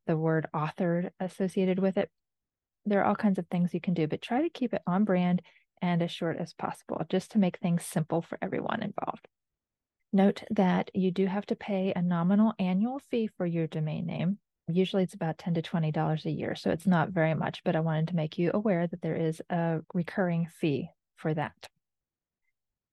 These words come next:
Second, you need to decide who will build your website. Are you going to do it yourself, or are you going to hire s-, a web designer to do it for you?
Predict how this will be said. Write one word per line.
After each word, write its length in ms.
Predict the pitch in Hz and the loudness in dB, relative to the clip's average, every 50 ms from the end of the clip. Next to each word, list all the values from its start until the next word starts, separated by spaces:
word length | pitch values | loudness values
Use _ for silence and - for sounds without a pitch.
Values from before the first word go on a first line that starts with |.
| _ _ _ _ - - - | _ _ _ _ -8 -4 -4
Second, 300 | 190 170 - - 208 - - - - - _ _ _ _ _ _ _ _ _ _ _ _ _ _ _ _ _ | -2 -2 -2 -6 -6 -8 -12 -16 -18 -20 _ _ _ _ _ _ _ _ _ _ _ _ _ _ _ _ _
you 120 | 196 185 | 2 4
need 180 | 185 185 185 - | 6 6 6 4
to 80 | 185 | 2
decide 640 | 175 170 156 - - 196 190 196 202 202 202 - - - - - - | 2 2 0 0 0 0 2 4 4 4 4 2 -2 -8 -12 -2 2
who 300 | 233 247 247 247 247 247 | 4 6 6 6 6 4
will 240 | 233 214 214 214 190 | 4 2 2 2 2
build 440 | - 208 196 190 190 196 190 180 - | 2 2 2 2 4 2 2 0 -2
your 180 | - 165 - - | -2 -4 -4 -2
website. 600 | - - 82 - - - - - - - - - - _ _ _ _ - - _ - | -2 -4 -4 -4 -6 -6 -6 -4 -4 -6 -8 -12 -20 _ _ _ _ -20 -20 _ -8
Are 120 | - 165 | -6 -2
you 200 | 165 175 185 196 | 2 4 4 6
going 220 | 202 226 214 208 | 8 8 8 8
to 80 | 214 208 | 8 6
do 140 | 190 208 202 | 4 4 2
it 120 | - - | 2 2
yourself, 380 | - 165 - - 135 359 440 - _ _ - - - - | -2 -4 -2 -2 -2 -2 -2 -2 _ _ -20 -14 -6 -2
or 100 | 196 190 | 0 0
are 40 | 190 | 0
you 120 | 190 185 | 0 0
going 220 | 196 190 185 180 | 0 0 -2 -2
to 80 | - 185 | -2 -6
hire 500 | 175 - - 190 170 170 170 170 170 170 170 | -8 -8 -6 -4 -2 -2 0 0 -2 -2 -4
s-, 220 | - - - - - - - | -6 -12 -20 -20 -10 -6 -4
a 100 | 175 165 | -2 0
web 200 | 175 180 170 170 | 2 0 0 0
designer 340 | 170 - 165 160 156 156 | -2 -4 -2 -2 0 -2
to 100 | 156 175 | -2 -2
do 140 | 165 156 151 | -2 -2 -2
it 80 | - - _ - - | -2 -4 _ -10 -2
for 140 | - 170 151 | 0 2 2
you? 240 | - - 247 208 | 2 0 -6 -10